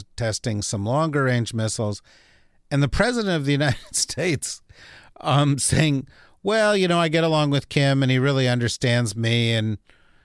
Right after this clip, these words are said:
you know, he really, you know, he wouldn't, he wouldn't make a mistake, um, you know, to, that might jeopardize the relationship," and completely overlooking the ratcheting up of, of tension, the kinda in-your-face,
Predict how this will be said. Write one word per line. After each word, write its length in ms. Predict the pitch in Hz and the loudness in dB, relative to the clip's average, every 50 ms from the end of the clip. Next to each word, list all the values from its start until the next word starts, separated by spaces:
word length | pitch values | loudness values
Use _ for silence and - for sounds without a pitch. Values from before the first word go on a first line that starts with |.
| _ _ _ | _ _ _
you 100 | 143 123 | -2 0
know, 100 | 123 123 | 2 2
he 80 | 123 | 2
really, 500 | 127 131 147 147 139 135 127 120 110 107 - _ _ - - _ _ - | 2 2 2 2 2 2 2 0 0 -2 -6 _ _ -20 -20 _ _ -2
you 80 | 190 | 0
know, 160 | 170 127 117 | 0 2 2
he 100 | 139 175 | 2 0
wouldn't, 380 | 214 202 170 135 117 113 113 - _ - | 2 0 0 0 0 -2 -4 -6 _ -6
he 120 | - 180 | -2 -2
wouldn't 240 | 185 185 151 131 123 | 0 0 0 0 0
make 220 | 120 117 104 - | 0 0 -2 -2
a 60 | 113 | -4
mistake, 600 | 95 90 - - - 208 202 143 117 107 - - - - - - _ - _ - - - - | -4 -4 -4 -2 -2 0 0 0 0 -2 -6 -12 -20 -20 -20 -20 _ -20 _ -20 -20 -14 -6
um, 380 | - 143 131 131 131 143 - - _ _ _ - - | -2 0 0 2 0 -2 -4 -8 _ _ _ -20 -14
you 180 | - 196 175 143 | -4 -2 0 0
know, 300 | 127 120 123 127 127 127 | 2 0 0 0 -2 -2
to, 220 | 117 - 139 127 | -2 -2 -2 0
that 180 | 113 127 123 123 | 0 0 0 0
might 240 | 123 127 123 117 | 0 0 0 0
jeopardize 520 | 98 131 139 143 - 156 135 120 117 113 107 | 0 0 0 0 0 0 0 0 0 0 0
the 60 | 117 | -2
relationship," 600 | 113 120 127 147 170 170 - 175 147 135 131 135 - | -2 0 0 0 0 -2 -4 -4 -4 -4 -4 -4 -4
and 180 | - 175 156 - | -4 -4 -2 0
completely 720 | - 185 170 143 - 220 240 254 254 220 202 180 156 143 | 0 0 0 0 -2 -2 -2 -2 -2 -2 -2 0 0 2
overlooking 840 | 139 143 147 127 135 127 127 156 208 - - 127 107 98 101 123 127 - - - - - - - - - | 2 2 2 0 0 0 0 0 0 -2 -2 -4 -4 -2 -4 -6 -8 -10 -14 -20 -20 -20 -20 -20 -20 -6
the 140 | - 135 123 | -4 -2 0
ratcheting 680 | 120 123 120 127 139 147 - - 147 135 123 127 123 123 | 0 0 2 2 0 0 0 -2 0 0 0 0 0 0
up 240 | 123 127 120 - | 0 0 -2 -2
of, 540 | - 117 113 120 113 113 113 107 - - - - - - - _ _ _ _ _ | -4 -2 -2 -2 -2 -2 -4 -8 -12 -18 -20 -20 -20 -20 -20 _ _ _ _ _
of 640 | - - 117 117 117 113 107 104 - - - - - _ | -4 -2 -2 0 -2 -2 -4 -8 -12 -16 -20 -20 -14 _
tension, 400 | - 151 147 151 - - 135 110 | -2 0 0 0 0 -2 -2 -2
the 80 | 120 117 | -4 -4
kinda 300 | - 151 147 135 117 - | -2 -2 -2 -2 -2 -2
in-your-face, 1120 | - 135 147 160 160 147 127 113 110 - - - 156 151 147 139 127 110 - - - - | -2 0 0 2 2 2 2 0 -2 -4 -2 -2 0 2 2 2 2 0 -2 -4 -6 -8